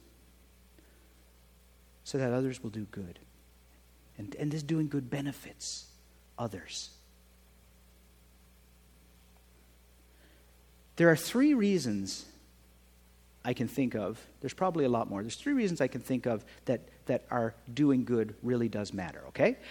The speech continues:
One of them is, is very simple, and you see it throughout the entirety of Scripture. I think it's, it's clear that the first reason why we do good is because our faith is active,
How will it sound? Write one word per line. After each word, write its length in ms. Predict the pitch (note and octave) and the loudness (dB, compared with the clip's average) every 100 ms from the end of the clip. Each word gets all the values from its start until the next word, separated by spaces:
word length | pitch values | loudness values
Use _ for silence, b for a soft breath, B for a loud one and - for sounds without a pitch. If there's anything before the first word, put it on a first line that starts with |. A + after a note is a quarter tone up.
| B | B
One 240 | F#3 D#4+ | 4 4
of 160 | F#4 B3+ | 4 4
them 280 | E3 D3+ C#3+ - - | 4 4 0 -6 -6
is, 160 | C3 B2+ | -6 -2
is 120 | C#3 | -2
very 280 | A2 D#3+ C#3+ | 2 2 2
simple, 500 | - A#2 F2+ E2 D2+ | 0 -4 -4 -8 -6
and 140 | B2 | -2
you 80 | A#2 | -2
see 180 | - F3 | 0 0
it 60 | E3 | -2
throughout 260 | - B2 | -2 -2
the 80 | A#2 | -2
entirety 400 | G#2+ - G2+ G2 | -4 -4 -4 -4
of 80 | G2+ | -8
Scripture. 380 | - G#2 - G#2+ | -10 -10 -6 -6
I 80 | |
think 240 | G2 G2+ F#2+ | -6 -8 -8
it's, 140 | - | -10
it's 180 | - - | -10 -12
clear 340 | - - D2+ - B B | -10 -8 -8 -12 B B
that 260 | - A#2 - b | -2 -2 -2 b
the 80 | - | -8
first 280 | - G3+ - | -2 0 2
reason 220 | D#3+ C#3+ | 0 2
why 160 | C3 A#2 | 0 0
we 140 | A2+ | -2
do 80 | A2 | -4
good 240 | G#2+ F#2+ - B | -2 -4 -4 B
is 120 | C#3 | -6
because 420 | B2+ C#3+ - A#2+ - | 0 -2 0 -4 -2
our 160 | C3 D3+ | 0 0
faith 440 | - - A2 A2 - | 2 0 0 0 -6
is 300 | G#2 G#2 G#2 - - | -4 -2 -2 -8 -8
active, 500 | G2 F#2 - - - | -6 -6 -10 -18 -18